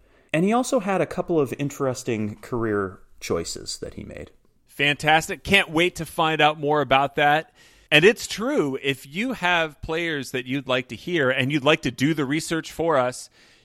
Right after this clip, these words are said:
Speaker 2: you can always email us at nineteen eighty-eight tops podcast at gmail dot com. Now let's go to the front of three fifty-three, and we have a shimmering Ed Olwine.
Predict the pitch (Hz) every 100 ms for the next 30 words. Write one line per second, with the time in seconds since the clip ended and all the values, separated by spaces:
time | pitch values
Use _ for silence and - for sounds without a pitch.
0 | - 131 160 135 123 185 208 175 170 180
1 | 151 131 139 139 - 117 117 - _ 123
2 | 170 180 190 170 156 160 151 - 143 139
3 | - - 170 160 120 117 110 - 135 107
4 | - 139 135 120 113 113 117 - 170 101
5 | 90 _ _ _ _ _ 131 185 226 233
6 | - 202 202 196 175 135 - 180 208 151
7 | - 165 175 160 170 - 147 - 143 190
8 | 247 143 147 156 165 170 180 190 - _
9 | 139 - - - 277 240 151 113 92 92
10 | - 135 139 139 131 135 127 139 185 247